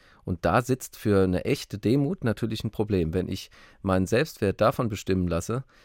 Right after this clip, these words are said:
was ich leiste, was ich kann und was ich erreiche. Und das ist eine, äh, eigentlich zerstörerische Selbstwertquelle. Jetzt spitze ich mal ganz bewusst zu, ich muss ständig leisten, damit andere mich mögen.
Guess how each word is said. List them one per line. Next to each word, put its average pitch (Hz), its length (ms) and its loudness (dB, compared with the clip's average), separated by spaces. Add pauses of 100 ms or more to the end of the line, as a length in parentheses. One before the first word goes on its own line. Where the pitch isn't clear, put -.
(140)
was 110 180 4
ich - 160 -6
leiste, 123 480 2
was 107 180 0
ich - 140 -8
kann 127 320 2
und 107 220 -2
was 101 140 -2
ich 101 100 -4
erreiche. 101 560 0 (420)
Und 104 240 0
das 117 120 4
ist 135 160 0
eine, 120 240 2
äh, 104 260 0 (380)
eigentlich 127 400 2
zerstörerische 104 1000 2 (140)
Selbstwertquelle. 90 880 0 (460)
Jetzt 101 340 -2
spitze - 300 -4
ich 123 80 -4
mal 113 140 2
ganz 131 200 4
bewusst 120 300 0
zu, - 100 -4
ich - 180 -4
muss 127 280 4
ständig 131 460 0
leisten, 107 340 2
damit 110 260 2
andere 113 280 2
mich 107 160 -2
mögen. 90 320 2